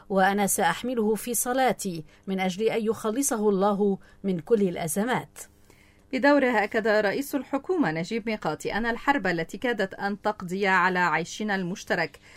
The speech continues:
Speaker 2: علمتنا كيف نحمي هذه الميزة الفريدة، وأننا نجاهد اليوم للحفاظ عليها رغم التحديات والمخاطر،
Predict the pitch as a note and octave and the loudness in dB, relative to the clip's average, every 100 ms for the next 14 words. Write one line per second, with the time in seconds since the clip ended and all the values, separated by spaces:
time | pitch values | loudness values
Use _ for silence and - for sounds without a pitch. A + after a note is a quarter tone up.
0 | - - G#3 B3+ A#3 A#3 D4 A#3 F3+ D#3+ | -20 2 4 6 4 2 0 -2 -2 -4
1 | - F3 G#3 G#3 F3+ F3+ F3+ F3+ E3+ G#3 | -2 -4 -4 -2 -2 0 0 0 -2 -2
2 | G3+ F#3+ - F#3+ A3 G#3 D#3 D3+ - - | 0 -2 -2 -4 -2 -2 -2 -2 -8 -20
3 | - G3+ G#3+ B3 G3+ D#3 D#3+ F#3 G#3 A#3 | -4 -2 0 0 0 -2 -2 -2 0 0
4 | G#3+ F3 F3 F3 B3 A#3 G#3 G#3 B3 - | -2 -2 -2 -2 -2 -2 -2 -4 -6 -4
5 | A3 C4 B3+ A3 A#3+ C4+ B3+ C4 E4 C#4 | -2 -2 0 0 2 0 0 0 0 2
6 | C#4 C#4+ C#4 C#4+ A#3+ C#4+ E4+ E4+ B3 B3+ | 0 0 -4 -4 -2 -2 -2 -2 -4 -4
7 | B3+ - D#4 - E3 | -4 -2 -2 -2 -4